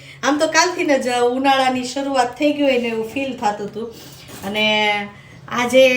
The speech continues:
તે આમ તડકો લાગતો થોડો ઘણો કે ભાઈ હા હવે ઉનાળા જેવું લાગે છે. તો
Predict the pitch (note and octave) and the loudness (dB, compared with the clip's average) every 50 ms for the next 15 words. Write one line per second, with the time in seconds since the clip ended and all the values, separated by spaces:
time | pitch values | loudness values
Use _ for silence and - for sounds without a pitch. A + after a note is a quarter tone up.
0 | B3+ B3 B3 A#3+ A#3+ A#3+ A#3+ B3 A#3+ A#3 A#3 A3+ A3+ A3+ A3 - B3 C4 C#4 C4+ | 2 0 2 2 2 0 2 2 2 2 2 0 -2 -4 -4 -4 -2 -2 -2 -4
1 | - A#3+ A3+ G#3+ A3+ A#3 A#3 A3+ - A3 G#3+ - - A#3+ A3+ A3 G3+ G3 G3+ G3+ | -2 -4 -2 -2 -2 -2 -4 -4 -8 -10 -10 -8 -8 -6 -6 -4 -6 -6 -6 -6
2 | G#3 G3+ F#3+ - G3 F#3+ F3+ G3+ G#3+ G#3 G#3 G3+ G#3 G3+ G3 G3 G3+ G3+ G#3 A3+ | -6 -8 -8 -4 -4 -4 -4 -4 -4 -2 0 0 2 0 0 -2 -2 -4 -4 -4
3 | A#3 A3+ G#3+ G3+ F#3 F3+ F3 F#3+ F#3 F3+ F3+ F#3+ G#3 A3 G#3 F3+ E3 D#3+ - F3 | -4 -4 -4 -2 -4 -4 -6 -6 -8 -8 -6 -4 -4 -4 -4 -6 -8 -8 -8 -10
4 | F#3+ - - - - - - - - - - - - - | -12 -12 -12 -20 -20 -20 -20 -20 -20 -20 -20 -18 -8 -2